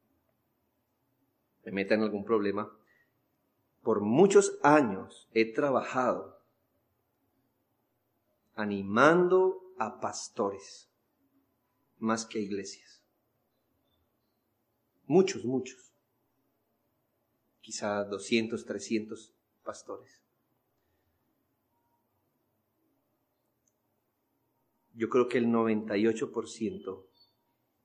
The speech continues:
no puede escribir en orden los libros de la Biblia.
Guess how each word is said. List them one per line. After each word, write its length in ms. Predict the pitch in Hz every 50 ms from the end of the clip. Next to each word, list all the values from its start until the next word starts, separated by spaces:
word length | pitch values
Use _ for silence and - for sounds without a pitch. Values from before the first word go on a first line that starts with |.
| _
no 440 | - 110 107 107 117 120 113 117 -
puede 540 | - 117 117 110 104 95 95 95 95 - - -
escribir 720 | 113 - - - - - 101 98 101 107 110 113 110 - -
en 260 | 104 101 - - - _ _
orden 600 | - 143 165 180 180 175 190 190 190 196 196 190 - _ _ _ _ _
los 300 | - 107 98 98 98 -
libros 600 | 104 101 107 120 127 120 123 123 127 127 123 -
de 140 | 117 113 98
la 100 | 95 95
Biblia. 560 | 92 98 98 104 98 - 101 98 98 101 -